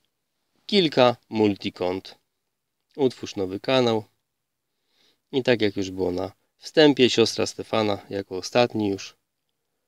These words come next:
z kanałów też będzie. Możemy go sobie dostosować, dodać opis kanału, pozycjonować wśród innych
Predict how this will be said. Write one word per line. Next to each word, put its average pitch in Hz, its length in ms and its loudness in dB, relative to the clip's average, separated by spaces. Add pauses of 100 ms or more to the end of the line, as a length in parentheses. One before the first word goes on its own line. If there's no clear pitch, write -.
(160)
z - 160 -20
kanałów 104 720 -4 (840)
też 98 220 -8
będzie. 92 340 -2
Możemy 120 380 2
go 98 80 -4
sobie 95 400 -10
dostosować, 117 840 0
dodać 95 300 -6
opis 131 400 2
kanału, 110 500 -2 (600)
pozycjonować 110 1000 0 (960)
wśród - 300 -6
innych 98 460 -2